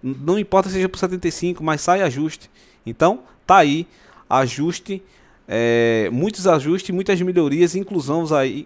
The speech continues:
da, da, das outras marcas. Cada uma você viu que foi citado, eu li pra vocês aí, ampliei a tela, acredito que vocês devem ter visto, certo? Espero que vocês tenham gostado. Muito obrigado, e a todos que são membros, que querem ficar no grupo dos membros lá no WhatsApp,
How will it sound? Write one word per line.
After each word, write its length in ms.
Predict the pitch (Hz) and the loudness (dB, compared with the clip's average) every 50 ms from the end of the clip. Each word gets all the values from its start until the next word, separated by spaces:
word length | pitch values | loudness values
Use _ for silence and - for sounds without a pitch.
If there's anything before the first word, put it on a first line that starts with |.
| - | -14
da, 280 | - 110 127 131 135 131 | -6 -2 0 2 2 2
da, 180 | 123 127 123 120 | 0 0 0 0
das 160 | 113 110 104 | -2 -4 -4
outras 260 | 131 - 160 160 143 | -4 -4 -2 -2 -2
marcas. 420 | 139 156 170 185 - 214 190 - - | 2 2 2 2 2 -2 -4 -2 0
Cada 260 | - 190 185 185 170 | 2 2 4 4 2
uma 140 | 165 165 156 | 2 0 -4
você 240 | 156 151 - 160 147 | -4 -4 -4 -2 -2
viu 120 | 143 147 | -2 -4
que 60 | - | -4
foi 100 | - 156 | -6 -6
citado, 460 | 147 - 185 - 170 170 170 165 151 | -6 -6 -2 2 4 6 6 6 4
eu 60 | 135 127 | 0 -2
li 100 | 135 139 | -2 -2
pra 140 | 143 139 | -4 -4
vocês 340 | 135 131 131 127 139 135 135 | -4 -4 -6 -8 -6 -4 -2
aí, 180 | 143 135 139 135 | -2 -2 0 -2
ampliei 360 | 127 123 127 - 120 117 135 | -2 -4 -4 -4 -2 0 0
a 80 | 147 147 | 0 -2
tela, 320 | - - 127 127 127 131 | 0 -2 0 0 0 -2
acredito 340 | 131 - 135 127 127 127 - | -2 -4 -6 -8 -8 -10 -14
que 80 | - | -16
vocês 280 | 131 127 120 - 123 113 | -14 -12 -8 -6 -4 -2
devem 180 | 120 113 107 - | -2 -4 -4 -4
ter 100 | 160 156 | -6 -6
visto, 400 | 135 135 143 151 - - 165 - _ - - - - - _ | -6 -8 -10 -12 -12 -14 -16 -18 _ -20 -20 -20 -20 -20 _
certo? 380 | - - - 135 151 165 - 165 | -6 0 2 4 4 4 2 -2
Espero 260 | 151 - 170 165 170 | -4 0 0 0 0
que 60 | 165 | -2
vocês 200 | 165 165 - 160 | -6 -6 -8 -6
tenham 220 | - - 165 170 175 | -2 -2 -2 0 0
gostado. 580 | 196 196 180 - - 170 170 175 175 175 175 - - - - - | 0 -2 -2 2 4 6 8 8 6 4 0 -6 -10 -20 -16 -8
Muito 220 | - 139 151 - | -6 -4 -2 0
obrigado, 400 | 196 185 175 160 156 160 165 160 | 0 0 2 4 6 6 6 6
e 60 | 170 175 | 6 4
a 60 | 165 | 2
todos 600 | - - - 185 202 208 208 196 175 156 127 - | 2 2 2 4 6 6 6 4 2 0 -4 -6
que 120 | - 160 | -8 -8
são 220 | - - 180 175 165 | -6 -4 -4 -2 -2
membros, 480 | 139 139 147 160 160 156 131 131 123 | -2 -2 0 0 -2 -2 -4 -8 -10
que 100 | - 135 | -10 -8
querem 260 | 127 - 151 160 165 | -2 0 0 0 0
ficar 260 | 160 - 151 - 160 160 | -2 -6 -4 0 0 0
no 100 | 165 151 | 0 0
grupo 300 | 135 143 185 185 - 170 | -2 -2 -4 -2 -4 -6
dos 160 | 175 165 143 | -6 -4 -4
membros 420 | 139 135 147 160 165 147 139 131 | -4 -2 -2 -2 -2 -4 -2 0
lá 140 | 127 127 127 | 0 0 0
no 80 | 127 127 | 0 -2
WhatsApp, 500 | 135 139 - - 156 135 143 143 - | -4 -4 -4 0 2 2 2 2 0